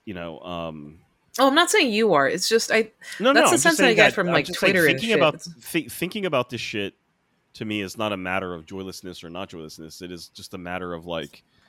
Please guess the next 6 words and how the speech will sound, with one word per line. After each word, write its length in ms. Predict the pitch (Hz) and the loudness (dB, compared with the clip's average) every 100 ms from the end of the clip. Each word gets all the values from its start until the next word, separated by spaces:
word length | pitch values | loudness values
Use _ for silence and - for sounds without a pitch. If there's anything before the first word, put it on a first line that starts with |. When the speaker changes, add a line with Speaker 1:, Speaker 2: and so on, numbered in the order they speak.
| _ _ _ | _ _ _
Speaker 1:
getting 320 | - 113 123 123 | -2 0 2 2
my 140 | 104 | 0
head 260 | 95 98 104 | 0 -4 -4
straight 380 | - 87 76 - | -8 -10 -10 -12
about 460 | 82 85 80 73 - | -10 -8 -6 -8 -14
what 640 | 87 85 92 98 113 113 | -20 -18 -2 4 6 4